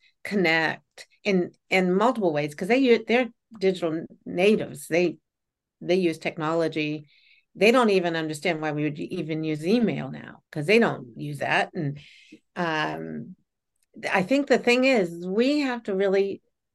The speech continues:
understand this new person, these people, they're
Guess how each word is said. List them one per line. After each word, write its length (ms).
understand 800
this 240
new 960
person, 1040
these 240
people, 720
they're 360